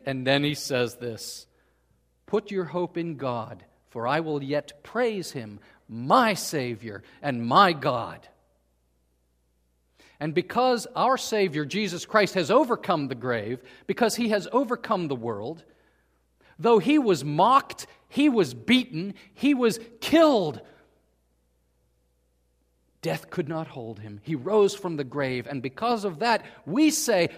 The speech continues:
from this side, verse eleven means so much to us, "Put your hope in God, for I will yet praise him, my Savior and my God."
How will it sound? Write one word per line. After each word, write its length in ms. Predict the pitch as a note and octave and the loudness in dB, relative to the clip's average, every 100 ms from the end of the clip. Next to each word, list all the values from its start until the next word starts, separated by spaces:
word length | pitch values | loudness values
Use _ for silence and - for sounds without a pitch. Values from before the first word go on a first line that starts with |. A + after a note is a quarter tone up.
| - | -2
from 180 | G#3+ F3+ | -2 0
this 200 | D#4 - | -2 0
side, 280 | A3 E3+ | 2 2
verse 300 | D#3+ D4 - | 4 4 2
eleven 440 | A3+ A#3 C#4 A#3+ A3+ | 0 2 2 2 0
means 260 | B3+ A#3 | -2 -2
so 300 | - - D#4+ | -2 0 2
much 280 | D4+ A3 - | 2 -2 -6
to 180 | - F#3+ | -8 -6
us, 260 | D#3+ C#3+ - - _ - | -6 -8 -16 -20 _ -2
"Put 240 | D4+ D4+ | -2 0
your 160 | G#3 D3 | -2 0
hope 320 | F#3+ F#3 F3 | 0 0 -2
in 180 | C#3+ B2 | -6 -4
God, 460 | D3+ D3+ D3 A2+ - _ _ _ _ | -2 -2 -6 -12 -18 _ _ _ _
for 160 | D#3 E3 | -2 2
I 140 | G#3+ | 0
will 280 | E3+ E3 C3 | 0 -2 0
yet 380 | D#3 C#4 - - | 0 0 -2 -10
praise 460 | G#3+ G3 F3+ F3+ | -4 0 0 -2
him, 220 | D#3 C3 | -6 -4
my 140 | C3+ B2 | -6 -8
Savior 600 | - - A3 G#3+ D#3+ C#3 | -10 -6 -4 -4 -4 -6
and 240 | D3 C#3 | -4 -6
my 180 | B2+ A#2+ | -6 -8
God." 580 | A2+ D3 E3 D#3+ C3+ | -10 -2 0 0 -4